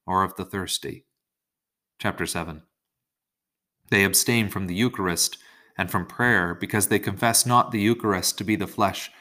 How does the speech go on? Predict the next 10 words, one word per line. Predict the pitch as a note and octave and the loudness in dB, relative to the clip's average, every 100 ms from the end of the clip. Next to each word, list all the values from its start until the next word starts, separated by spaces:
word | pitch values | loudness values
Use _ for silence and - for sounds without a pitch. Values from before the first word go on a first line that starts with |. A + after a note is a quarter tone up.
| _ | _
of | F2 F#2+ | -2 0
our | F#2 | 2
Savior | - G#2+ G2 F#2+ | 2 2 2 0
Jesus | F2 G2 F2+ E2+ | -2 -4 -2 -4
Christ, | - A#2+ G2 E2+ - | -2 0 0 0 -4
which | E2 - | -2 0
suffered | - G2+ F#2 - | 0 0 -4 -6
for | G2 | -2
our | F2 | -2
sins, | E2+ - G2+ F2 F2+ | -2 -2 -2 -2 -6